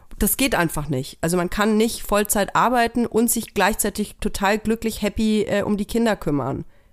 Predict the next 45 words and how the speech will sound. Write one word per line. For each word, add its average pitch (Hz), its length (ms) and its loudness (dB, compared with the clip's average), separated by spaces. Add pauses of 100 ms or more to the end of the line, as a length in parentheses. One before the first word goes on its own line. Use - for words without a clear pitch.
(520)
Gerade 180 220 2
wenn 190 80 4
man 185 140 2
zwei 190 360 4
hat 170 380 -2 (140)
oder 165 460 0 (120)
ist - 100 -8
ja 165 120 0
nicht 160 100 -2
scheißegal, 170 420 2
auch 165 40 0
wenn 165 80 0
man 165 120 2
nur 165 120 2
eins 190 280 2
hat. 143 200 -4 (680)
Das 180 140 2
funktioniert 302 460 4
einfach 185 280 2
nicht. 151 400 0
Also 180 180 0
einer 254 280 2
von 240 140 0
beiden 226 280 4
muss 202 220 -2
immer 277 260 4
Abstriche, 226 720 0
äh, 160 360 -2
äh, 160 40 0
machen, 151 340 -2
in 170 80 0
welcher 208 220 0
Form 254 340 2
auch - 160 -2
immer. 180 340 2 (320)
Und 180 120 0
das 185 140 0
führt 240 260 -2
einfach 196 260 -2
zu 196 180 -2
wahnsinnig 233 500 2
viel 226 120 -2
Frust - 560 -2
und, 190 420 -2
ähm, 185 540 0